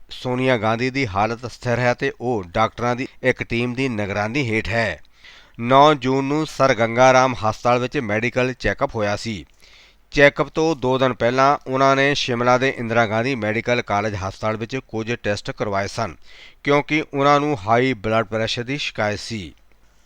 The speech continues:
ਪਰਮਿੰਦਰ ਸਿੰਘ ਢੀਂਡਸਾ ਦਾ ਕਹਿਣਾ ਹੈ ਕਿ ਕਈ ਵੈਬ ਚੈਨਲ ਅਤੇ ਕਈ ਲੀਡਰਾਂ ਦੇ ਮੂੰਹੋਂ ਅਫਵਾਹਾਂ ਸੁਣੀਆਂ ਹਨ ਕਿ ਸ-, ਪਰਮਿੰਦਰ ਸਿੰਘ ਢੀਂਡਸਾ ਵੀ ਸੁਖਬੀਰ ਸਿੰਘ ਬਾਦਲ ਦੀ ਅਗਵਾਈ ਵਾਲੇ ਸ਼੍ਰੋਮਣੀ ਅਕਾਲੀ ਦਲ ਵਿੱਚ ਜਾ ਸਕਦੇ ਹਨ।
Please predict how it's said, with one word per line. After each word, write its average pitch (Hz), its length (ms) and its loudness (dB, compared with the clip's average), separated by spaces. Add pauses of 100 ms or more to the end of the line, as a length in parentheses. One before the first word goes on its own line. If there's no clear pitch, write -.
(280)
ਪਰਮਿੰਦਰ 160 380 4
ਸਿੰਘ 185 340 0
ਢੀਂਡਸਾ 147 320 4
ਦਾ 139 100 6
ਕਹਿਣਾ 120 220 0
ਹੈ 143 180 2
ਕਿ 151 280 -2 (260)
ਕਈ 127 220 2
ਵੈਬ 120 320 2
ਚੈਨਲ 120 360 0
ਅਤੇ 139 200 -2
ਕਈ 123 280 0
ਲੀਡਰਾਂ 113 400 -2
ਦੇ 117 100 0
ਮੂੰਹੋਂ 104 680 -4
ਅਫਵਾਹਾਂ 127 460 2
ਸੁਣੀਆਂ 120 440 -2
ਹਨ 127 80 -2
ਕਿ 160 180 -10
ਸ-, - 160 -16 (100)
ਪਰਮਿੰਦਰ 117 380 -2
ਸਿੰਘ 123 320 -6
ਢੀਂਡਸਾ 113 360 -2
ਵੀ 127 120 -4
ਸੁਖਬੀਰ 117 460 -6
ਸਿੰਘ 120 220 -4
ਬਾਦਲ 104 320 -2
ਦੀ 127 240 -2
ਅਗਵਾਈ 104 320 -4
ਵਾਲੇ 120 240 2
ਸ਼੍ਰੋਮਣੀ 113 560 -4
ਅਕਾਲੀ 101 280 -2
ਦਲ 113 160 -4
ਵਿੱਚ 117 200 -6
ਜਾ 101 260 -2
ਸਕਦੇ 98 360 -6
ਹਨ। 85 240 -6